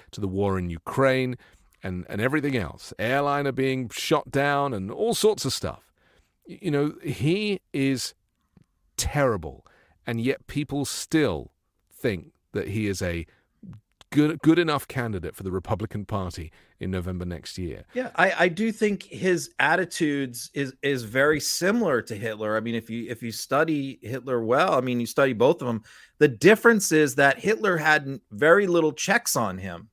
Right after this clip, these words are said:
Speaker 1: Yeah.
Speaker 2: I mean, Hitler, uh, had little constraints. Uh, they're, you know, they burned down the Reichstag, right? And so they dis-, he basically dissolves parliament and takes over and makes himself a dictator. And, you know, the president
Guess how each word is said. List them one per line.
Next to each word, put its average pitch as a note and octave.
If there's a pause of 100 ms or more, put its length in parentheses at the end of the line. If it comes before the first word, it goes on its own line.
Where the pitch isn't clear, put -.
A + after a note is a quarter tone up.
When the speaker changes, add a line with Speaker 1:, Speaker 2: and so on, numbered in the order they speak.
Speaker 1:
Yeah. F#2+ (120)
Speaker 2:
I B2
mean, C#3
Hitler, F3
uh, D3
had C#3
little E3+
constraints. F3 (320)
Uh, C3
they're, A#2+ (180)
you B2+
know, B2+
they A#2+
burned D3+
down D#3
the C3+
Reichstag, C3+
right? C3+
And B2
so C#3
they C3
dis-, A2
he C#3+
basically C3+
dissolves B2
parliament C#3 (280)
and B2+
takes C#3
over C#3+
and B2
makes C3
himself B2+
a A2+
dictator. C#3+ (220)
And, D#3+ (340)
you E3
know, D3
the B2+
president E3